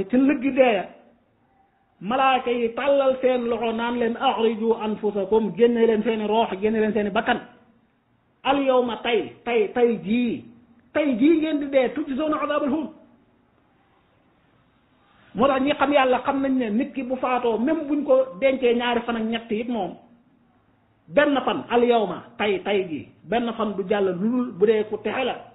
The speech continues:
ma ngay xéwlu ca texe nga, waaye bu dee ku texee di, ma ngay yëg ay mbugal, ma nga ca, ma nga ca mbugalum bàmmeelam. Doonte néew baa ngi nii, dugal guñ ko ci bàmmeel bi. Léegi yow nit faatu ñu yeexee ko ñaari fan,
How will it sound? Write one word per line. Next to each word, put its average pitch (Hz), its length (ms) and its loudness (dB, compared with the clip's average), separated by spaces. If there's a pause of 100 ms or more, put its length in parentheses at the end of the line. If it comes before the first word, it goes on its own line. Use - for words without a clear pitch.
(420)
ma 175 140 -6
ngay 202 300 -2 (500)
xéwlu 220 280 4
ca 196 120 -4
texe 190 300 -4
nga, 180 180 -4 (260)
waaye 196 300 0
bu 190 120 -4
dee 190 200 -2
ku 185 80 -10
texee 233 340 0
di, 254 160 -6 (180)
ma 185 140 -6
ngay 185 340 0 (400)
yëg 190 360 -6
ay 214 120 2
mbugal, 180 340 0 (520)
ma 180 120 -6
nga 190 140 -2
ca, 185 100 -6
ma 190 100 -6
nga 185 120 -4
ca 180 120 -4
mbugalum 190 360 2
bàmmeelam. 156 360 -10 (840)
Doonte 285 440 4
néew 262 220 2
baa 247 160 6
ngi 233 140 0
nii, 254 340 -2
dugal 247 260 -4
guñ 233 140 -4
ko 202 60 -8
ci 226 60 -8
bàmmeel 202 300 -6
bi. - 80 -18 (2750)
Léegi 220 180 2
yow 247 100 6
nit 240 160 -4
faatu 214 240 0
ñu 214 140 0
yeexee 214 360 -2
ko 208 100 -4
ñaari 208 300 -4
fan, 202 120 -6